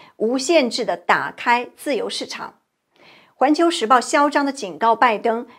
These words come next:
中国的经济正在以惊人的速度增长，如果美国想要加入，就要服从北京的规定。中共哪里来的底气可以对所谓的拜登政府喊话呢？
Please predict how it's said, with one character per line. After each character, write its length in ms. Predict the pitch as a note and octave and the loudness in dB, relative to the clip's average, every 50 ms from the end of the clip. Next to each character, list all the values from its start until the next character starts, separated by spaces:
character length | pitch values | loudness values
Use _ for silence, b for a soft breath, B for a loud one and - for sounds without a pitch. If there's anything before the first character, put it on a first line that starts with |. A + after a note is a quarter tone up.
| B _ | B _
中 240 | - E4+ F4 F#4 E4+ | 2 2 2 2 2
国 120 | C4+ G#3+ | 0 0
的 80 | G3 F#3 | 0 0
经 240 | F#3+ C4 B3+ B3+ | -2 -2 -4 -2
济 200 | B3 B3+ A3+ F#3 | -2 -2 -4 -6
正 220 | - - B3+ A3+ G#3 | -6 -6 -8 -6 -4
在 140 | G#3 E3+ F3 | -4 -4 -4
以 160 | E3 - - _ | -6 -10 -16 _
惊 320 | - - D#4+ F4 F#4+ F#4+ | -4 -2 0 0 0 0
人 280 | F4+ B3 F#3+ F3+ F#3+ G3+ | -2 -4 -4 -4 -2 -4
的 100 | G3+ F#3 | -4 -4
速 340 | F#3 - - C4 A#3 G3+ | -6 -10 -10 -8 -6 -4
度 200 | G3+ G#3+ G3 E3+ | -4 -4 -4 -6
增 280 | E3+ - B3+ B3+ C#4 C#4+ | -4 -2 -2 0 0 0
长， 280 | C#4 C#4 F3 A#2 B B B B B | 0 0 0 0 B B B B B
如 140 | - A#3+ C#4+ | -6 -2 0
果 100 | E4 D#4 | 2 2
美 180 | D4 B3+ G3+ F3 | 2 0 -2 -2
国 140 | G3+ A3+ | -2 -2
想 180 | A#3+ - G3+ F#3+ | -2 -4 -6 -6
要 120 | G3 F#3+ | -6 -6
加 320 | F#3 - - C4 C#4 C#4+ D4 | -6 -2 0 0 0 0 0
入， 260 | D#4+ D4+ G#3 B B B B - | 0 -2 -2 B B B B -4
就 120 | - D4+ | -2 2
要 160 | C#4 B3+ G#3 | 4 4 4
服 300 | F3 - - - G#3 B3 | 4 0 -6 -6 -6 -6
从 240 | B3+ - C4+ B3 C4+ | -4 -4 -4 -6 -6
北 260 | C4+ - A3+ F#3+ D3 | -4 -2 -2 -2 -2
京 240 | - - - C4 C#4 | -6 -8 -6 -4 -2
的 80 | C#4 - | -2 -4
规 280 | - - B3+ C4+ C#4+ | -2 0 0 0 2
定。 260 | C#4 E4 C4 - - - _ _ _ _ _ b b b b b b b b b b b b _ | 2 0 0 -2 -4 -14 _ _ _ _ _ b b b b b b b b b b b b _
中 220 | - F4 F4+ F4+ | 0 0 2 4
共 260 | F4 F#4 D4 A#3 A3 | 4 2 2 2 0
哪 140 | A3 G#3+ A3+ | 0 0 0
里 140 | C#4+ D#4+ C4+ | 0 0 2
来 100 | A3+ G#3 | 2 2
的 100 | A#3+ C4+ | 2 0
底 220 | C4+ A#3+ F3+ A#2 | -2 -6 -10 -12
气 260 | - - - B3 A3 | -12 -10 -4 -2 -2
可 140 | G3+ - C4 | -2 -2 -2
以 80 | B3+ A3 | -4 -2
对 160 | - C4 A#3 | -2 -2 -4
所 220 | A#3+ - F3 D3 | -4 -6 -8 -4
谓 100 | - A3 | -2 0
的 80 | G3+ F#3+ | 0 2
拜 220 | G3 - B3 A3+ | 4 4 4 4
登 120 | A3 A#3+ B3 B3 | 2 -2 -2 -2
政 160 | C#4 A#3+ G#3+ | -2 -2 -2
府 100 | - G#3+ | -6 -10
喊 260 | - - E3+ - - | -10 -8 -10 -10 -2
话 260 | - - C4+ B3 G#3+ | 0 2 2 2 0
呢？ 200 | F#3 D#3+ - - | -2 -6 -10 -12